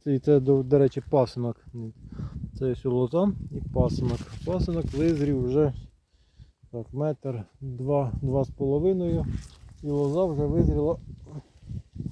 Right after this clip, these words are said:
Раз, два, три.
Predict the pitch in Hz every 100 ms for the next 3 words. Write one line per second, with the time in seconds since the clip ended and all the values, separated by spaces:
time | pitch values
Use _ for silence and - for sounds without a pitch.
0 | - - - - - _ - 123 143 139
1 | 117 123 151 180 170 - - - _ _
2 | _ 139 160